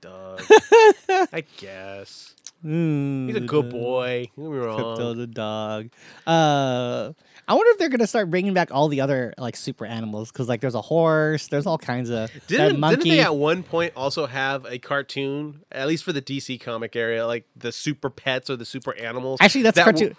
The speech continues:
Speaker 1: that was
Speaker 2: Cartoon
Speaker 1: being
Speaker 2: Network.
Speaker 1: led?
Speaker 2: Actually, no, Cartoon Network had a series. It's
Speaker 1: Yeah,
Speaker 2: like
Speaker 1: that's
Speaker 2: that.
Speaker 1: what I'm saying.
Speaker 2: It was, uh, actually Batman's dog.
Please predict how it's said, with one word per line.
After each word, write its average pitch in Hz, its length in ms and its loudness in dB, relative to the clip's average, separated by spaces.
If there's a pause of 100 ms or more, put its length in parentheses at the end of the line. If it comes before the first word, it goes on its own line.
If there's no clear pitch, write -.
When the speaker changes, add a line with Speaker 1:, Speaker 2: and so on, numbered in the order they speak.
(160)
Speaker 1:
that 170 220 0
was 165 340 2
Speaker 2:
Cartoon 185 220 6
Speaker 1:
being 226 100 2
Speaker 2:
Network. 240 200 6
Speaker 1:
led? 185 220 4
Speaker 2:
Actually, 170 360 2
no, 160 120 2
Cartoon 180 300 -2
Network 170 300 -2
had 139 200 0
a 135 80 -2
series. 151 400 -2
It's - 140 -14
Speaker 1:
Yeah, 226 120 6
Speaker 2:
like 185 80 6
Speaker 1:
that's 151 140 2
Speaker 2:
that. 185 60 6
Speaker 1:
what 185 40 6
I'm 175 60 2
saying. 131 460 2
Speaker 2:
It 156 140 6
was, 156 280 6
uh, 151 180 6
actually 143 260 0
Batman's 147 420 0
dog. 123 440 -2